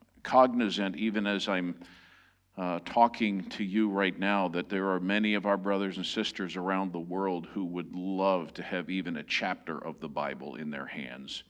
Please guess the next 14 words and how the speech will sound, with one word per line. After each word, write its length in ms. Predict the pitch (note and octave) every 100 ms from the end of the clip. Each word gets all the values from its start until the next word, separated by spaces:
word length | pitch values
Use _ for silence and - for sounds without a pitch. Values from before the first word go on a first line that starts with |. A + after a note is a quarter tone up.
| _ - - -
Uh, 160 | - D2
there 180 | D#2 G2
are 40 |
many, 440 | F#2+ G2+ G#2+ G2+ - - -
uh, 140 | - F2
nations 720 | G2 A2+ C3+ C3 G#2+ E2 D#2+
around 380 | E2+ F2 E2+ D#2+
the 80 | D#2+
world 460 | E2+ E2+ D#2+ D#2
that 160 | F2+ E2+
there 200 | F#2 E2+
is 220 | F#2+ -
no, 580 | F#2+ G#2 A2 A2+ A#2+ A#2 - - - - _ -
uh, 100 | -